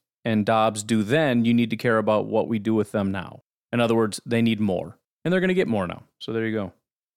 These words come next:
But, uh, Juwann Winfree has been, uh, elevated, as has Patrick Taylor, been brought up from the practice squad.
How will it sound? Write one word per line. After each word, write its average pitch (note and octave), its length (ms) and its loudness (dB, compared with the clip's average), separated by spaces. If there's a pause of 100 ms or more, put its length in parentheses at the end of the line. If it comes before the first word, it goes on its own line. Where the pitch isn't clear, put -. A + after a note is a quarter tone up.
(180)
But, G#2 260 -2
uh, A2+ 160 4
Juwann C3+ 360 2
Winfree C3+ 540 0
has A#2 220 -2
been, A#2+ 400 0
uh, A2+ 340 2
elevated, A#2 600 0
as A2 240 0
has A2+ 180 -2
Patrick A2+ 400 -4
Taylor, A2+ 360 -2
been A2 180 -2
brought G#2+ 200 0
up A2 140 -2
from A2+ 120 -6
the G2+ 60 -6
practice A2 440 -2
squad. G#2 340 -2